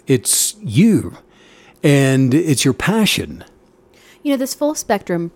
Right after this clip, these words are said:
Speaker 2: process of kinetic belief that you've taken us through today, it's really speaking to me as a process of metamorphosis, but it, because it, it's changing us from the inside out, and then everything around us as well.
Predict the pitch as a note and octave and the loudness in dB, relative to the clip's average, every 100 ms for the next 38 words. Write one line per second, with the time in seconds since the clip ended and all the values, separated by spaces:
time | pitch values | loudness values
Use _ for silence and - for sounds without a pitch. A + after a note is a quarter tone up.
0 | _ - F3+ F3+ - C3 D#3 - - - | _ -4 -2 -2 -4 -4 -4 -8 -6 0
1 | A3+ G#3 A#3 G#3 F#3 F3+ F#3 F3+ E3+ - | 0 2 0 2 -2 -2 -2 -2 -4 -6
2 | - G3 - - D4+ C4+ F3 D#3 - E3+ | -6 -6 -10 -10 -8 -6 -6 -6 -4 -4
3 | E3 D#3+ D3 C3+ - - - _ - G#3 | -4 -4 -4 -4 -8 -18 -20 _ -2 -2
4 | G#3+ A3+ D4+ E4 - G#3 A3 G3+ G3 F#3+ | -2 -2 0 -2 -6 -10 -6 -6 -2 0
5 | F#3 E3+ E3+ - G#3 F#3 F#3 G3 F3 - | 0 -2 -6 -6 -4 -2 -2 -6 -6 -2
6 | F#3+ F#3+ E3+ - A3+ A3 G#3+ G3+ G3+ G3+ | -2 -2 -6 -2 0 2 0 0 -2 -4
7 | F3 - G2 E3 - - - - - G3 | -6 -10 -10 -8 -10 -10 -18 -20 -12 -2
8 | A3+ A3+ A3 - - G3 A3 A#3 A3+ A3 | 0 0 -2 -8 -12 -2 -2 0 2 0
9 | - G3+ - - B3 C4 A3 G3 F#3 G#3 | 0 -6 -6 -6 -2 0 -2 -2 -4 -4
10 | F#3+ F3+ F#3+ G3 F#3+ E3+ G3+ G3 - G3+ | -4 -2 -4 -2 -4 -2 -2 -2 -2 -2
11 | G#3 C4 C#4+ - G3 G3 F3 G3 F3+ F3 | 0 0 -2 -2 -6 -6 -6 -6 -6 -4
12 | F3+ G3+ F3+ D#3 - D#3+ D#3+ F#3 G#3+ C#3 | -4 -4 -6 -8 -10 -12 -10 -6 -4 -4
13 | B2 G3 | -6 -10